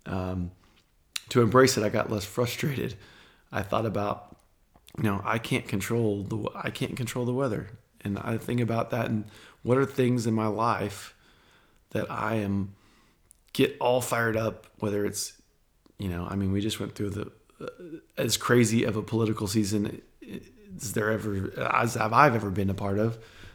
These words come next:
or, or witnessed. And, you know, wh-, what are the things that I get, let sidetrack me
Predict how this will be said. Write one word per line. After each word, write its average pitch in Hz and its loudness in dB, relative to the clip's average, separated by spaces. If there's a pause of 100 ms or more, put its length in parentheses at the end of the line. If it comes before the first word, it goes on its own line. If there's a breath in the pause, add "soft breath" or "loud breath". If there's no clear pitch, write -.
(180 loud breath)
or, 101 0
or 98 -2
witnessed. 117 2 (460 loud breath)
And, 98 2 (320 loud breath)
you 110 -2
know, 104 2
wh-, 98 -4
what 135 2
are 135 2
the 120 2
things 113 0
that 107 -2
I 107 0
get, 104 -2 (1160)
let 107 0
sidetrack 107 0
me 101 0